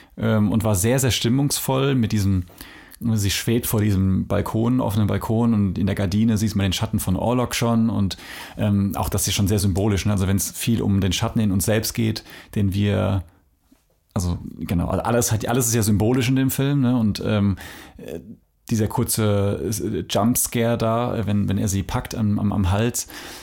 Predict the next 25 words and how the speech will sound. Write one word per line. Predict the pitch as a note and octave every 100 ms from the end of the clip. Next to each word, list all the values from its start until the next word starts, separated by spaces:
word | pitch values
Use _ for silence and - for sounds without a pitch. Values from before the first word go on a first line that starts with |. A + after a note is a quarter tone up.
| -
ähm, | - G#2 G2+ F#2+ F#2+ G2 G#2+ - - - G#2+ G2+ G2 - _ - _ _ _
das | - G2 -
war | G#2+ G2+ A#2 A#2+ A#2 A#2 D#2+ - - G#4 G4 - - _ _ _ -
atmosphärisch | - A2+ A#2 - - A#2+ C3+ D3
so, | - C#3+ D3+ D3+ D3 -
also | B2+ A#3
es | -
war | A2+
ein | G#2+
guter | C3+ A2+
Einstieg. | G#2 B2 D3 E3+ F3 - _ _ _ _ _ _ - _ -
Ich | A2+
fand | - C3+
aber | C3+ B2+
dann | B2 B2 - - - - _ _ _ _ _ -
generell, | - C3+ D#3 D3 D3+
dass, | C3+ A#2+ - -
dass | - A2+ -
die | A2 G#2+ G#2 G2+ G2+ G#2 - - _ _ -
Inszenierung | A#2 A#2 - - A2+ A#2+ C#3
manchmal | B2+ B2 B2
nicht | A#2+ A2+
ganz | A#2+ B2 C#3
so | -
konsistent | B2 A#2+ A2+ G#2+ - A#2+ C3 C#3 C3+ -